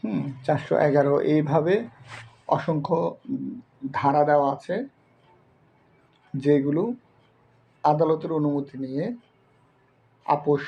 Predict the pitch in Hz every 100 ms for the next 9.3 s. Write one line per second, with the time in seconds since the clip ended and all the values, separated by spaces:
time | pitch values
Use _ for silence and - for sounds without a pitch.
0 | - - _ _ - 147 - 147 - 131
1 | 131 127 117 - - _ _ _ _ _
2 | _ _ _ _ _ _ _ _ _ _
3 | _ _ - 131 127 131 165 170 196 214
4 | 202 202 180 180 156 156 165 170 147 147
5 | 147 139 147 170 220 - _ _ _ _
6 | _ _ _ _ _ _ _ - 123 113
7 | 117 117 - _ - _ _ _ 139 139
8 | 143 143 143 143 139 139 - 151 202 180
9 | 151 127 135